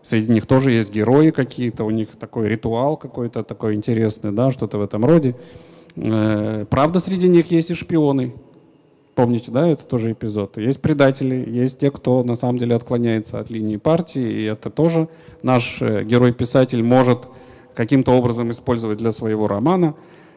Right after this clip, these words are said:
Э, так или иначе, его пытаются как бы использовать в той или иной, э, ситуации. Э,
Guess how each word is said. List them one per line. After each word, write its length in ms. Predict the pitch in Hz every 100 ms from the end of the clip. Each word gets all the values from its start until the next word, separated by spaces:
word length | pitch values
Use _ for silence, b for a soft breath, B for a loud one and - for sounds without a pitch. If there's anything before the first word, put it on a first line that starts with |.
| -
Э, 220 | 123 123
так 200 | 185 180
или 120 | 170
иначе, 320 | 170 165 -
его 120 | 151
пытаются 840 | 147 147 165 147 131 123 - 113 104
как 300 | - 135 123
бы 180 | 117 123 127
использовать 640 | 127 160 151 127 113 104
в 80 | -
той 220 | 143 139
или 200 | 127 123
иной, 460 | 127 131 117 110 113
э, 440 | 113 110 107 104
ситуации. 720 | 104 107 123 170 202 - 160 147
Э, 400 | 147 127 131